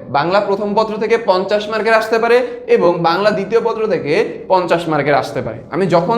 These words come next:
এই ভিডিওটা বানাইছি তখন যে, আহ, কি বলে এটাকে, সূত্র যেটা, মানে মেইন কথা বলতে যে আমি কোথা থেকে কালেক্ট করছি, সেইখানে আমি Google থেকে এটা কালেক্ট করা। So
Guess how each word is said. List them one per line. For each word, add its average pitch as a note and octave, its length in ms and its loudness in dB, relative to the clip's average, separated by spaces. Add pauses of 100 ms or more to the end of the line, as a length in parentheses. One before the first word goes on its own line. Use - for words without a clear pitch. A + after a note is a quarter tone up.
এই A3 80 2
ভিডিওটা G#3 280 0
বানাইছি G#3+ 240 -2 (100)
তখন G#3+ 220 2 (460)
যে, F#3 100 6 (100)
আহ, C#3 1700 -2 (340)
কি A#3 140 -2
বলে G3+ 180 6
এটাকে, D3 220 2 (100)
সূত্র A3+ 260 -4 (160)
যেটা, F#3+ 180 2 (120)
মানে D#3 120 2 (100)
মেইন F3 140 2 (100)
কথা A3 240 -2
বলতে G#3 260 0 (440)
যে D3 120 2
আমি F3 160 0
কোথা G3+ 200 0
থেকে G#3+ 140 -2 (120)
কালেক্ট G#3+ 300 2
করছি, G#3+ 180 -4 (140)
সেইখানে G#3+ 340 2 (420)
আমি D#3+ 140 4 (520)
Google F3+ 260 2
থেকে G#3 200 -2
এটা G3 180 2
কালেক্ট F3 300 0
করা। F3+ 180 6 (360)
So D#3+ 60 -6